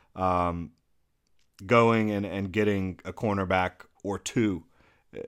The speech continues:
should really be the direction the Jaguars do go in the draft. And I would, <clears throat> excuse me, I would take one early, and then I would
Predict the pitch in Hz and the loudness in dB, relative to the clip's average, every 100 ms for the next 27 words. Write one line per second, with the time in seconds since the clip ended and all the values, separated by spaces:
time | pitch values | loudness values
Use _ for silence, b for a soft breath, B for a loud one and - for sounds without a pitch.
0 | - - - 117 104 104 95 98 90 95 | -16 -12 -4 0 2 2 0 -2 -2 -2
1 | 92 - 92 85 90 87 87 85 82 90 | -4 -4 -8 -6 -6 -6 -8 -10 -10 -12
2 | 85 85 82 82 85 87 90 - b b | -10 -10 -12 -12 -12 -12 -14 -20 b b
3 | - 107 107 110 - - _ 127 139 95 | -2 2 2 0 -14 -20 _ -4 -4 -4
4 | - 107 104 107 101 110 101 104 98 95 | -2 0 4 4 4 2 0 -2 -2 -2
5 | 117 139 139 _ _ _ _ _ _ _ | -2 -2 -6 _ _ _ _ _ _ _
6 | _ - B B B 113 110 107 107 101 | _ -20 B B B -4 2 4 6 4
7 | 101 92 | 4 2